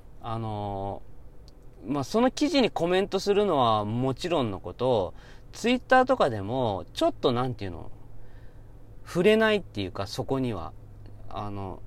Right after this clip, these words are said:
その方が、なんか、拡散されるよっていうふうに言われてて、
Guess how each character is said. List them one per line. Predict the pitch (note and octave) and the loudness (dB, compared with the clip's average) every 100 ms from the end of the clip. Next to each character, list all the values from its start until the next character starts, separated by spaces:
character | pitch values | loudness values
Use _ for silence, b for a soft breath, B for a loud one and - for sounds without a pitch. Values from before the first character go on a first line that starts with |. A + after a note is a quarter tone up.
| - - - - b b b b - - A#2+ | -14 -14 -14 -12 b b b b -12 -10 -6
そ | - A3+ | 2 4
の | C4+ | 6
方 | E4 B3+ | 6 6
が、 | B2 C#3+ B2 F2+ - - - - - | 6 6 6 4 -2 -12 -16 -14 -10
な | B2+ | -8
ん | A#2+ | -6
か、 | G2+ E2 - - - - | -6 -6 -10 -16 -12 -8
拡 | D3 - | -8 0
散 | - A3+ A3 | 4 4 4
さ | G#3+ | 4
れ | G#3 | 4
る | G3+ | 4
よ | G#3 | 4
っ | G#3 - - | 4 -2 -8
て | G2+ | -6
い | G2+ | -4
う | |
ふ | G2+ | -6
う | G2+ | -6
に | F#2 | -6
言 | F#2+ | -6
わ | A2 | -6
れ | A2 | -6
て | A2 G#2 | -6 -6
て、 | - B2 G2+ E2+ | -2 0 0 -2